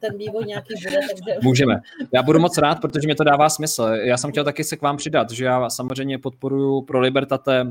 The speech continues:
Speaker 2: už delší část i Zlatý špendlík. Tady musíme dávat trochu stranu, to je stranou, jestli se nám ty lidi líbí nebo nelíbí, podle mě. Tady nás spojuje filozofie. Tady nás teďka by mělo spojovat především to, že vnímáme nebezpečí, ne dnes třeba tak intenzivně, ale v budoucnosti, když nebudeme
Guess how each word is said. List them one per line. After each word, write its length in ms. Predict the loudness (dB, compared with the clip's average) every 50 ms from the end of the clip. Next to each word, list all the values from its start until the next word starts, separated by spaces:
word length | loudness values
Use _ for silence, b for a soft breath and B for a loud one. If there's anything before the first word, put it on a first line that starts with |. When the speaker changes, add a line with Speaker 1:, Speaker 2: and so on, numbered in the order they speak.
| -8 -10 -12
Speaker 2:
už 140 | -8 -2
delší 280 | 0 0 0 0 -2 -6
část 380 | -2 0 2 2 2 0 -6 -8
i 300 | -6 -4 -2 -2 -2 -2
Zlatý 280 | -2 -2 -2 -2 -2 -6
špendlík. 540 | -4 -2 -2 -2 -2 0 -2 -4 -4 -4 -2
Tady 160 | 0 0 0
musíme 380 | 0 -2 -4 -2 -2 -2 0 2
dávat 340 | 2 2 2 2 0 -2
trochu 300 | -4 -8 -8 -8 -6 -8
stranu, 440 | -10 -8 -4 0 2 2 2 0 -2
to 240 | -4 -2 0 0 2
je 80 | 0 0
stranou, 540 | -4 -6 -6 -8 -6 -4 -2 -2 -2 -2 -4
jestli 200 | -6 -6 -6 -6
se 140 | -4 -4 -2
nám 180 | -4 -4 -6
ty 120 | -6 -6 -4
lidi 200 | -4 -2 -2 -2
líbí 300 | -2 0 0 -2 -2 -2
nebo 180 | -4 -6 -6
nelíbí, 400 | -6 -6 -4 -4 -2 -2 -2 -4
podle 220 | -4 -8 -12 -10 -10
mě. 140 | -10 -10
Tady 160 | -8 -8 -6 -4
nás 180 | -4 -4 -6
spojuje 320 | -6 -8 -4 -2 -2 -2 -2
filozofie. 560 | 0 2 2 2 2 0 -2 -4 -12 -16 -18 B B B B B B B B B B B B
Tady 120 | -2 0 0
nás 160 | 0 -2 -4
teďka 220 | -8 -10 -8 -4
by 120 | -2 -2 0
mělo 240 | 0 0 -2 -2
spojovat 480 | -4 -4 -2 2 2 2 4 2 0 -2
především 540 | -4 -8 -6 -4 -4 -4 -4 -4 -4 -6 -6 _ _
to, 300 | 2 4 4 4 2 0 -4
že 160 | -2 -2 -2
vnímáme 800 | 0 0 0 0 2 2 4 4 4 4 2 0 0 -2 -4
nebezpečí, 840 | -2 -2 0 0 0 -2 -2 -2 -4 -4 -2 -2 -4 -4 -4 -4 -2
ne 180 | -2 -2 -2
dnes 340 | -2 0 0 0 0 -2 -4
třeba 280 | -6 -6 -6 -2 -2 -2
tak 220 | -2 -2 -6 -4
intenzivně, 560 | -4 -2 -2 0 -2 -2 -2 -2 -4 -4 -4
ale 160 | -4 -4 -4 -4
v 40 | -2
budoucnosti, 640 | 0 2 2 2 0 -2 -6 -6 -6 -6 -8 -8 -8
když 180 | -8 -8 -6
nebudeme 560 | -6 -4 -2 0 0 0 0 0 0 0 -2